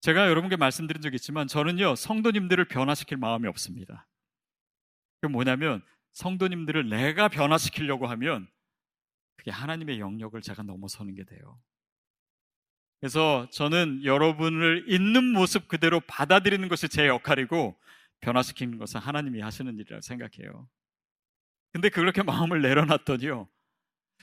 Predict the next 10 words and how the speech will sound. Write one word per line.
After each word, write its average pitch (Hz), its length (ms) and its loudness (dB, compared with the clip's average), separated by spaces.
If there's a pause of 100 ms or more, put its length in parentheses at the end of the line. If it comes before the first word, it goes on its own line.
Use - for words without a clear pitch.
교회 262 240 8
내에 247 180 8
사실 226 280 2
별게 175 360 6
없는데, 139 680 2 (640)
단순한 262 600 8
교회인데 139 560 6 (760)
성도님들이 185 760 -2 (500)
변화되는 - 600 -10
거예요. - 340 -20